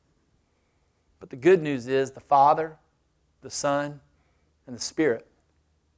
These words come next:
and Philip were seeking him. Help had come to him. Where?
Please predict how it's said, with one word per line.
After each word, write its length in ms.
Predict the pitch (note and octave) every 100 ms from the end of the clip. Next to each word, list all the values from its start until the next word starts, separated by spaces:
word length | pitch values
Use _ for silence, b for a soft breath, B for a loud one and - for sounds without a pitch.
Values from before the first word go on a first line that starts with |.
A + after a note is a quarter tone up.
| -
and 100 | A#2+
Philip 380 | F3 C3 A#2 - _ _ _ _ _ _ _ _ _ _ _ _ _ _ _ _ -
were 120 | B2
seeking 460 | - C3+ A#2 A#2+
him. 240 | G#2+ G#2+ F2+ _ _ _ _ _ _ _ _ _ _
Help 420 | - D3 E3 - - _ _ _
had 240 | - C3 -
come 340 | - C#3 C3+
to 80 | B2+
him. 360 | C#3 A#2 A2
Where? 420 | A#2 B2 C#3+ F#3